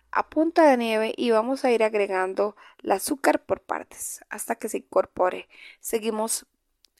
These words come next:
hasta que se forme un merengue firme y brillante. Vamos a ir mezclando las dos preparaciones en forma envolvente, de,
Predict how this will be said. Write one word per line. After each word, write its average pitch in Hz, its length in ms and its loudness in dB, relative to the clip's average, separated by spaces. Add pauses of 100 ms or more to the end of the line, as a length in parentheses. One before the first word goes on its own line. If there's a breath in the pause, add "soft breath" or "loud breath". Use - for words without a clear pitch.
(120)
hasta 240 340 -4
que - 180 -6
se 262 120 -4
forme 220 480 -2
un 233 160 -8
merengue 220 420 0
firme 214 560 -2
y - 80 -6
brillante. 190 640 -8 (1300 loud breath)
Vamos 214 380 -2
a 233 80 6
ir 214 140 2
mezclando 240 640 0
las 233 160 2
dos - 180 -2
preparaciones 226 920 -2
en 240 140 -4
forma 196 460 0
envolvente, 202 840 -2 (640)
de, 208 180 -4